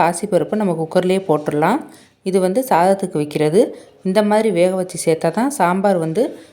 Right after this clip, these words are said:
ரொம்ப கொழகொழப்பு இல்லாம நல்லா இருக்கும். இப்போ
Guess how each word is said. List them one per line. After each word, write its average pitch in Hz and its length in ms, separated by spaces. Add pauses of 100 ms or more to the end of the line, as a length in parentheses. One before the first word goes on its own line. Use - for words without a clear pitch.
(220)
ரொம்ப 190 300
கொழகொழப்பு 185 480
இல்லாம 180 340
நல்லா 147 280
இருக்கும். 156 300 (920)
இப்போ 220 160